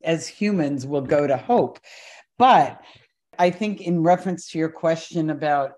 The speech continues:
well, there were lots of aspects of your question, but what I zeroed in on was the term hopelessness,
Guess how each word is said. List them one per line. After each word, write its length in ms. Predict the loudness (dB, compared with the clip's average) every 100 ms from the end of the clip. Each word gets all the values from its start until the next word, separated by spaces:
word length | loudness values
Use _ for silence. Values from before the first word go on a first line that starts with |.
| _
well, 160 | -4 -2
there 140 | -2
were 60 | 0
lots 280 | 2 0
of 60 | -2
aspects 460 | -6 -6 -12 -14 -12
of 100 | -12
your 120 | -12
question, 540 | -8 -8 -8 -10 -10 -6
but 340 | 0 0 -2 -16 -20 -20 _ _
what 240 | 2 4
I 140 | 4 2
zeroed 440 | 2 4 6 4
in 180 | 2 0
on 240 | -2 -6 -8
was 220 | -10 -10
the 120 | -10
term 300 | -6 -2 -2
hopelessness, 1300 | -4 -4 -6 -6 -6 -4 -4 -6 -4 -4 -6 -10 -20